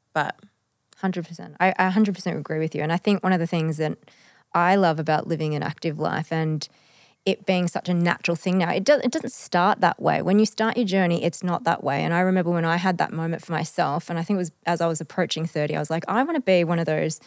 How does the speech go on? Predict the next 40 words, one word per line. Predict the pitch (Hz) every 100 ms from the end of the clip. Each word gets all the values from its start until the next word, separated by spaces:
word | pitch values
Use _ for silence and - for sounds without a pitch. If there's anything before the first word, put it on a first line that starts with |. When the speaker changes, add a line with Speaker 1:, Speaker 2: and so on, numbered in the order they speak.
| - - _ _
Speaker 2:
healthy | - 190 - 175
people, | 190 165 -
fit | - - 220
people." | 196 -
You | 208
know, | 233
you | 240
see | -
people | 254 226 170
running | 180 175
along | 175 175
the | 170
beach | 135 110 -
and | -
it |
Speaker 1:
Mm-hmm. | 294
Speaker 2:
looks | 220
so | - 233
effortless. | 214 202 190 165 151 - -
Speaker 1:
Mm-hmm. | 208 214
Speaker 2:
And | 190
I | 202
wasn't | 226 214 190
at | 170
that | - -
place | - 226 226
Speaker 1:
Mm-hmm. | 254
Speaker 2:
when | 170
I | 165
started | - 170 160 156
Speaker 1:
Mm-hmm. |
Speaker 2:
mine. | 156 156 - - _ _ _ _ - - _ 180 -
But | 214 214 - - - - _ _ _ _ _ _ _ _
I | 190
wanted | 196 190
to | -
get | 180 202
to | 220
a |
pla-, | - -